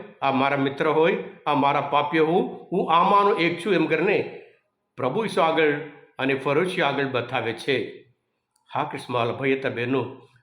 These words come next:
આ જ લોકો ભવિષ્યમાં એટલું મહાન ઈશ્વરની શક્તિ વડે,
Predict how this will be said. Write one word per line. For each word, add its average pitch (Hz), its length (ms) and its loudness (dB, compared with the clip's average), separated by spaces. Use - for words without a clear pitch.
આ 156 160 2
જ 180 100 -2
લોકો 143 640 -2
ભવિષ્યમાં 139 840 -2
એટલું 131 200 -6
મહાન 139 400 2
ઈશ્વરની 160 500 -2
શક્તિ - 420 -6
વડે, 156 540 0